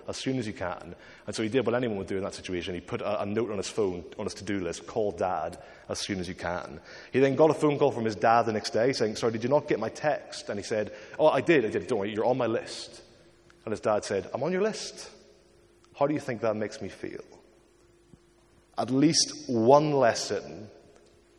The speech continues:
that we learn from the Pharisees in Mark chapter six is that overpious devotion to the Lord is no excuse for neglecting our duties as children.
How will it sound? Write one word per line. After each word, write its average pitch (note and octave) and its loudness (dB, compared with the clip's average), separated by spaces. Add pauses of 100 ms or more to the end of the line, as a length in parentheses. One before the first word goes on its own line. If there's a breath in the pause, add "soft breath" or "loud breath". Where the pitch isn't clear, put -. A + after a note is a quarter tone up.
that A2+ 2
we A2+ 0
learn G#2 4
from G#2+ -4
the G2 0
Pharisees G2+ 2
in F#2+ -4
Mark G2 2
chapter - -4
six - -8 (1000)
is A#2 0
that A2 4 (760 loud breath)
overpious C3+ 4
devotion A2+ 4
to A2 -4
the G#2 2
Lord G#2+ -2 (1200)
is A2+ -4
no C3 4
excuse G#2+ -2
for A2 -2
neglecting G#2 -2
our G2+ -4
duties F#2 -8
as G2 -4
children. F#2+ -6